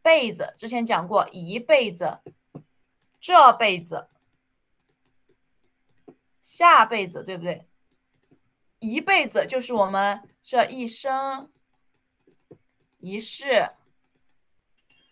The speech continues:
那么大半辈子呢？大半，知道吗？比如，这是一个线，这里开始，这是一半，对不对？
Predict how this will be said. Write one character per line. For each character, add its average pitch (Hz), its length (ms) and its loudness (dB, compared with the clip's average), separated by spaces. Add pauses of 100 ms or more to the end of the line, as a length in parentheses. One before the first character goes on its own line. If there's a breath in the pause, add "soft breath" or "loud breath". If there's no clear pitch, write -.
(160)
那 320 140 -4
么 277 100 -2
大 330 420 6
半 220 300 0
辈 208 220 -8
子 175 140 -16
呢？ 170 300 -12 (760)
大 320 280 6
半， 226 340 -4 (120)
知 175 140 -20
道 202 120 -8
吗？ 170 260 -12 (1600)
比 190 100 -20
如， 202 460 -2 (460)
这 302 160 0
是 254 160 -12
一 220 100 -8
个 247 100 -6
线， 247 460 -8 (840)
这 339 200 2
里 226 140 -4
开 202 180 -4
始， - 320 -12 (240)
这 311 160 2
是 302 160 -2
一 202 240 -12
半， 220 360 -2
对 196 120 -8
不 170 60 -12
对？ 175 320 -8